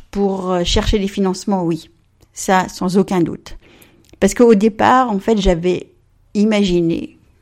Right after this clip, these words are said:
que je, enfin, dans mon esprit, j'imaginais que j'avais deux atouts. Le premier, c'était ma jeunesse. Je pense que quand on a vingt-deux, vingt-trois ans, on a l'énergie nécessaire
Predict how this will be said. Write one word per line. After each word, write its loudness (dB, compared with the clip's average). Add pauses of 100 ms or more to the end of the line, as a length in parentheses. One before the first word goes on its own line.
(240)
que -2
je, -2
enfin, -4
dans 4
mon 2
esprit, -6 (420)
j'imaginais 2
que -2
j'avais 0
deux 4
atouts. -2 (600)
Le 8
premier, 2
c'était -4
ma -2
jeunesse. -4 (200)
Je -20
pense -4
que -20
quand -4
on -2
a 0
vingt-deux, 4
vingt-trois -2
ans, -4 (420)
on 0
a 0
l'énergie 0
nécessaire -8